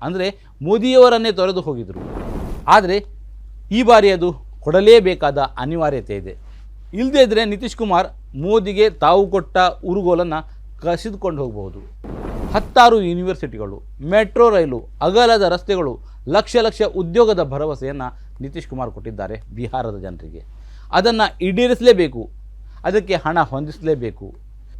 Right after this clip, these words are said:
ಸ್ಪೀಕರ್ ಯಾರು ಬೇಕಾದರೂ ಆಗಲಿ, ಕೇಂದ್ರದಲ್ಲಿ ಯಾವ ಖಾತೆ ಕೊಡ್ತೀರೋ ಇಲ್ವೋ ಆ ವಿಷಯಗಳೇ ನಮಗೆ ಬೇಕಾಗಿಲ್ಲ, ಗೋಣಿ ಗೋಣಿ ತುಂಬಿದ ಹಣ ಬೇಕಾಗಿದೆ.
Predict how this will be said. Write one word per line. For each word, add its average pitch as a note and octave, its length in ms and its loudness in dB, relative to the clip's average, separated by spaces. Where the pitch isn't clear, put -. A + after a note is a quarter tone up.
ಸ್ಪೀಕರ್ A#3 420 0
ಯಾರು C#3+ 420 6
ಬೇಕಾದರೂ F3+ 380 0
ಆಗಲಿ, B2+ 400 -2
ಕೇಂದ್ರದಲ್ಲಿ A#3+ 500 2
ಯಾವ D#3 280 4
ಖಾತೆ E3 260 -2
ಕೊಡ್ತೀರೋ E3+ 580 -2
ಇಲ್ವೋ B2 260 -6
ಆ C3 80 -2
ವಿಷಯಗಳೇ F#3 520 -2
ನಮಗೆ D3+ 220 -6
ಬೇಕಾಗಿಲ್ಲ, F#2 460 -12
ಗೋಣಿ F3 440 -4
ಗೋಣಿ E3+ 320 -6
ತುಂಬಿದ C3+ 320 -10
ಹಣ B2 220 -8
ಬೇಕಾಗಿದೆ. F2+ 580 -12